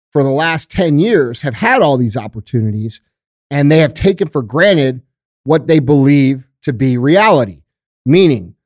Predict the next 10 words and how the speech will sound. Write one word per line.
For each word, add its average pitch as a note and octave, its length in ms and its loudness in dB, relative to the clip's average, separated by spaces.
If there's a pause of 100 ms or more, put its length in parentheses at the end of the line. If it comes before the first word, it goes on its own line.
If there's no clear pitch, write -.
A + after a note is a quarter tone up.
(160)
a G#2+ 60 -8
lot C#3 260 0
of F3 120 0
people A#3 300 0
think D3+ 260 -4
they're D#3+ 140 0
entitled D3+ 600 -2 (260)
to C#3+ 160 0
a B2 60 0
six-figure, C#3+ 840 -2